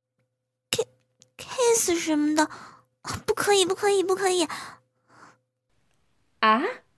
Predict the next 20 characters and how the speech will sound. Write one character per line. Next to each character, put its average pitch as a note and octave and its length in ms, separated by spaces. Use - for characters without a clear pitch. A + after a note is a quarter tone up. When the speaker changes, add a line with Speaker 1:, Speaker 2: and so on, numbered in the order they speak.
Speaker 2:
嗯， C4 300
嗯， D4 240
难 F4+ 160
道 A#4 60
你 F4 80
们 C#4 100
之 G4+ 140
间 G#4+ 140
还 F#4+ 100
没 G#4 120
有 A4 100
那 F#4 120
个 E4+ 140
过？ E4+ 360
<laughs> A#4 1080
哎 D#4 100
呀， E4+ 100
小 E4+ 220
峰 D4+ 160
呀， C4 420